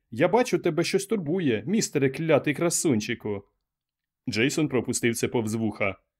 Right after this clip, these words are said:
«Ця дівчина», почав було він, але Кеті одразу ж забрала в нього іграшку і притиснула її до себе.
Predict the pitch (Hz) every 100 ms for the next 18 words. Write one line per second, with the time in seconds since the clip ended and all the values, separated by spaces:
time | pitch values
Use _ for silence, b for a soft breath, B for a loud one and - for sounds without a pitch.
0 | _ _ _ _ _ _ _ - 117 110
1 | 185 147 120 107 95 - _ 113 - 113
2 | 117 117 107 98 - _ - 110 110 170
3 | 175 123 123 110 127 147 139 135 147 131
4 | 104 104 107 117 120 113 113 - 110 110
5 | - 131 151 131 127 123 120 131 - 104
6 | 101 101